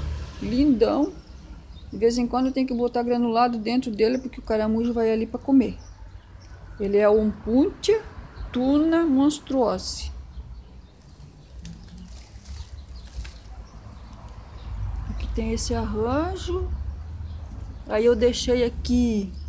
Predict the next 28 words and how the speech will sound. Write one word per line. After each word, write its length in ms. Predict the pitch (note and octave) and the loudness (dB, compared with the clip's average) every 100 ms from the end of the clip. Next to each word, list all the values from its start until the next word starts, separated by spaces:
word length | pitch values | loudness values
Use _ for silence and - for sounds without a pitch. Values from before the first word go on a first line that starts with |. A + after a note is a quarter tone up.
| - | -2
como 160 | G#3+ | -2
eu 60 | G#3+ | 0
falei 240 | A3+ A3+ | 2 2
pra 140 | A#3 A3 | 2 2
vocês, 480 | G#3+ G#3+ A3 A3+ | 0 2 4 6
né, 180 | G#3+ G#3 | 4 4
no 160 | G#3 G#3 | 2 0
vídeo 400 | G3 G#3+ G#3 G#3+ | -2 -2 -2 -2
anterior, 640 | G3+ A3 G3+ G#3+ G#3 G3 - - - - - | -2 0 2 2 2 0 -8 -16 -18 -16 -14
o 80 | - - - | -12 -12 0
caule 440 | A3 G#3+ B3 C4+ | 6 8 8 4
da 560 | G#3+ G#3+ G3+ G3+ G3 G3 | 0 2 2 2 0 -2
Calanchoe 520 | G#3 G3+ G#3 G#3 A3+ | -4 -2 -2 0 0
Luciai, 680 | A3+ G#3 - G#3 G#3 D#4 D4+ | 0 -4 -2 2 2 4 2
ó, 120 | G#3+ - | -2 -4
pois 140 | G#3 G3+ | -4 -4
tá 280 | - G#3+ A3 | -2 0 0
vindo 320 | G3+ A#3+ C4 | 0 0 0
brotinho 520 | B3 B3+ - B3+ B3 | 0 -4 -2 -2 -2
ali, 200 | A#3+ G#3+ | 0 -2
ó. 80 | G3 - - - - - - - - - - - - G3 | -2 -6 -8 -12 -14 -12 -10 -10 -10 -12 -14 -12 -10 -8
E 60 | |
esse 100 | G3+ | -8
daqui 240 | - G3 G#3 | -8 -6 -4
é 40 | |
a 20 | |
Fantôme, 640 | G3+ G3+ G3+ - G3+ A#3+ C4 | -2 -2 -2 -2 -2 0 2
maravilhosa, 840 | G#3 G3 G3 G3 F#3 G3 F3+ - | 2 0 -2 -2 0 2 2 0